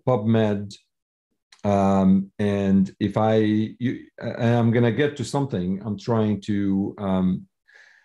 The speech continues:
so if I look at covid nineteen, we have two hundred fifty-one thousand one hundred and twenty-one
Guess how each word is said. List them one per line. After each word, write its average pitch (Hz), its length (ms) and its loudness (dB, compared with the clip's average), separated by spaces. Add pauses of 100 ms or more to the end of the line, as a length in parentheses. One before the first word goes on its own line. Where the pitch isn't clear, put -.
(120)
so 120 240 2
if 110 180 2
I 117 120 2
look 123 400 0
at - 180 -2
covid 117 320 0
nineteen, 110 600 0
we 107 160 0
have 104 360 0
two 165 140 2
hundred 139 340 0
fifty-one 127 500 -4
thousand 135 640 -2
one 120 80 -4
hundred 123 260 -6
and 107 140 -6
twenty-one 110 760 -2